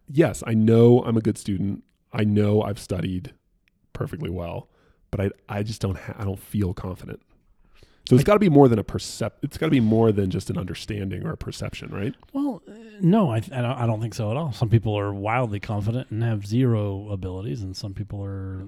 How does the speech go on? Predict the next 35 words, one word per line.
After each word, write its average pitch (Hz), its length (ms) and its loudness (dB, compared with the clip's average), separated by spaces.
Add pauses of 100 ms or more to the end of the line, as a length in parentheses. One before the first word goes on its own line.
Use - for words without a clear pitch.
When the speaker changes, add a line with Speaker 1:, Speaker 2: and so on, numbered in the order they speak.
(120)
Speaker 2:
l-, 113 140 -12
like 113 320 -10
this 104 240 -4 (560)
client, 98 360 -8
it 101 60 -16
sounds 101 220 -8
like, 123 120 -6
has 98 180 -8
all 110 180 -4
sorts 107 300 -4
of 104 100 0
abilities 104 400 -2
but 107 140 -8
no 107 100 -4
confidence. 110 500 -4
So 110 220 0 (680)
her 123 140 6
perception 123 680 0
of 104 180 -2
her 117 160 2
abilities 110 480 2
given 113 280 2
that 95 200 -8
test, 113 540 -4 (920)
either 120 220 6
it's 107 120 -2
her, 101 220 -2
a 120 80 0
perception 120 500 0
of 98 100 -4
her 117 640 2 (1080)
inadequacies 117 640 2
as 98 120 -4
a 90 60 -10
student 175 460 -2